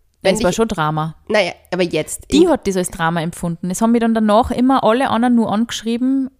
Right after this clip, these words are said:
Speaker 2: wie schlimm sie das gefunden haben von ihr
Speaker 1: Ja.
Speaker 2: und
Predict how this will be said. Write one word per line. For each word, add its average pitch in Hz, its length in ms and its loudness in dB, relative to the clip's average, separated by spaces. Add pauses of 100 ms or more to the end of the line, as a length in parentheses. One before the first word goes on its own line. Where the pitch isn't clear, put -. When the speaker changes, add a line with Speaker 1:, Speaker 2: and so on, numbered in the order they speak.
(220)
Speaker 2:
wie 220 160 -4
schlimm 277 300 0
sie 294 120 -4
das 233 140 -4
gefunden 269 400 -2
haben 220 180 2
von 214 240 -2
ihr 262 420 -2 (260)
Speaker 1:
Ja. 202 160 -6 (160)
Speaker 2:
und 240 460 2